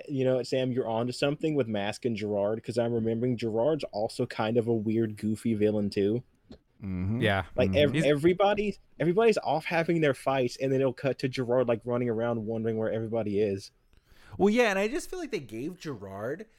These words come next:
Speaker 2: kind of the Yami treatment. Like, there's just always one of those characters where it's like they're just the big punching bag.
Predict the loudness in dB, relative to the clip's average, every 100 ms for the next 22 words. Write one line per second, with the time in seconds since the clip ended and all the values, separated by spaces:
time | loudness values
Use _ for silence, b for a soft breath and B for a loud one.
0 | _ -10 -6 -4 -4 -4 -2 -2 -2 -2
1 | -4 -4 -6 -8 -12 _ -4 -2 -2 -4
2 | -4 -2 2 4 4 2 0 0 0 -4
3 | -4 -6 -6 -6 -6 -8 -10 b b b
4 | 2 2 4 2 4 6 6 6 4 6
5 | 6 8 6 6 2 -2 -2